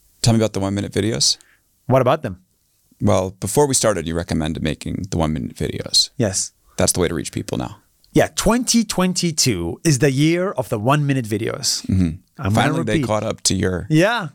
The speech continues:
Speaker 1: style.
Speaker 2: yeah. I started in twenty sixteen, so I'm gonna repeat that same thing so everybody internalizes it. Twenty twenty-two is the year of the one minute videos. This is the year.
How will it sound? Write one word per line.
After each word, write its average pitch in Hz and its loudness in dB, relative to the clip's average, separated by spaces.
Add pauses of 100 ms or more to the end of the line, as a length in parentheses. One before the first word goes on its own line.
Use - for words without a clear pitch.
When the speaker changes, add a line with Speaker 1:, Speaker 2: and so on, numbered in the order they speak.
(160)
Speaker 1:
style. - -2
Speaker 2:
yeah. - -20
I 117 6
started 196 4
in 175 -2
twenty 170 0
sixteen, 147 0 (160)
so - 0
I'm 123 4
gonna 170 0
repeat 180 0
that 175 4
same 175 0
thing 123 -2
so 117 -2
everybody 156 2
internalizes 127 -2
it. - -12 (400)
Twenty 196 4
twenty-two 185 0
is 101 -2
the 110 2
year 147 4
of - -14
the 87 0
one 143 2
minute 113 -2
videos. 76 -4 (560)
This 147 4
is 131 -4
the 107 0
year. - -10